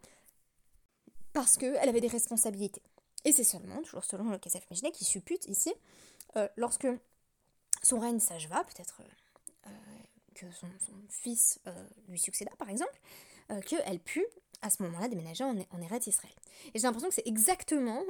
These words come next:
euh, si je vous en parle aujourd'hui, c'est parce que c'est à peu près ma vision de l'Aïa, c'est-à-dire, tant que j'ai des responsabilités et le sentiment que j'ai des devoirs à accomplir en France, euh, tout en étant sioniste,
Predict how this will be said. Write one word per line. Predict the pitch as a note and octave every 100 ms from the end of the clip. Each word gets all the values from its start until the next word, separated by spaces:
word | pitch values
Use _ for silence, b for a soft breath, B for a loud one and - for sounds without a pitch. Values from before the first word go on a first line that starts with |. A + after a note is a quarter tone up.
| -
euh, | A3 G#3 G3
si | B3
je |
vous | B3
en | A3
parle | C4+ D4
aujourd'hui, | G#3 F#3+ G4
c'est |
parce | - -
que | -
c'est |
à | -
peu | -
près | - A4
ma |
vision | A3 G#3 C4+
de |
l'Aïa, | A#3 G3 G3+ C#4+
c'est-à-dire, | - G3 G3+ B B B
tant | F4+
que | G4+
j'ai | C#4+
des | A3+ A3+
responsabilités | C4 D#4 E4+ E4 C4 C4 A#3 A#3+ -
et |
le | G3+
sentiment | G3+ C4+ C#4 D4 D#4
que | C4
j'ai | F#3
des | F3+
devoirs | G3 D4+ D#4 D#4+
à | A#3
accomplir | G3 G3 - F#3+
en |
France, | F3+ C#4+ G#4 - B B B B B B -
euh, | G3+ F#3+ F#3 F#3 -
tout | F4+ F#4+
en |
étant | E4+ D4+ C#4
sioniste, | - G3 C#4+ - -